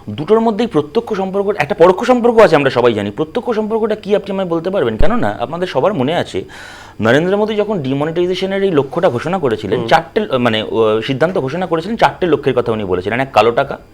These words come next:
Speaker 1: দুই, ফরফিটেড কারেন্সি, জাল টাকা, তিন, দুর্নীতি, চার হচ্ছে আপনার, আহ, বিদেশি, মানে, স-,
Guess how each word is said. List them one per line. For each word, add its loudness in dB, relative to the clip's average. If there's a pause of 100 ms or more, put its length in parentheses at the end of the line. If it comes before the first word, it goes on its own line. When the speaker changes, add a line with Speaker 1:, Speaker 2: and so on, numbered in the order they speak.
(500)
Speaker 1:
দুই, 4 (840)
ফরফিটেড 4
কারেন্সি, 2
জাল 4
টাকা, -2 (680)
তিন, 2 (160)
দুর্নীতি, 0 (640)
চার 10 (640)
হচ্ছে 6 (100)
আপনার, 2
আহ, 4 (120)
বিদেশি, 0
মানে, 0
স-, -4